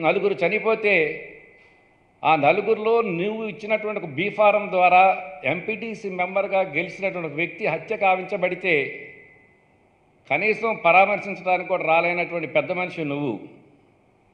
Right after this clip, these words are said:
హత్య కావించ-, ఆ ఐదు సంవత్సరాల్లో హత్య కావించబడినటువంటి వ్యక్తులలో ముద్దాయిల తరపున పనిచేసినటువంటి వ్యక్తి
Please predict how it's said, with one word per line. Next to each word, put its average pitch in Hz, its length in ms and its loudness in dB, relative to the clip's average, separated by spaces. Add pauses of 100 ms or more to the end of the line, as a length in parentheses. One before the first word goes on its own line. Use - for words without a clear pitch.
(1700)
హత్య - 360 2
కావించ-, 208 420 2 (220)
ఆ 143 60 2 (100)
ఐదు 190 140 -4 (100)
సంవత్సరాల్లో 208 560 -2 (100)
హత్య 180 280 -4
కావించబడినటువంటి 190 1120 0 (3000)
వ్యక్తులలో 226 540 4 (920)
ముద్దాయిల 160 680 4
తరపున 208 380 -2
పనిచేసినటువంటి 196 920 -2
వ్యక్తి 220 280 -2